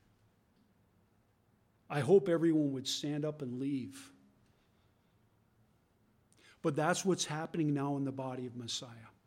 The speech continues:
These congregations are falling to the wayside because they want to be all-inclusive,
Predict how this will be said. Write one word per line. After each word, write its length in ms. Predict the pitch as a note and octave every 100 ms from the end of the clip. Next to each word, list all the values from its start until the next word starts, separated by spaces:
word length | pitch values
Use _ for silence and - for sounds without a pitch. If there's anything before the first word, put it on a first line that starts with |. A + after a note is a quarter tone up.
| _ _ _ _ _ _ _ _ _ _ _ _ _ _ _ _ _ _ _ -
These 240 | D#3+ E3+ -
congregations 1120 | D#3+ D#3 D3 C#3 C3+ C3+ - - - - - _ _ _ _ _ _ _ _ _ _ _ - _ -
are 140 | D3+
falling 580 | C#3 - C#3+ D#3 D#3+ E3+
to 120 | E3+
the 120 | D#3 C#3+
wayside 760 | C#3 C3+ - D3 - - - - _ _ _ _ _ _ _ - - -
because 180 | D3 D3
they 120 | C#3+
want 240 | C#3+ E3 F3+
to 40 |
be 140 | F3 F3
all-inclusive, 1200 | D#3+ D#3 F#3 G#3 A3 G#3 G#3 - D3 A2 -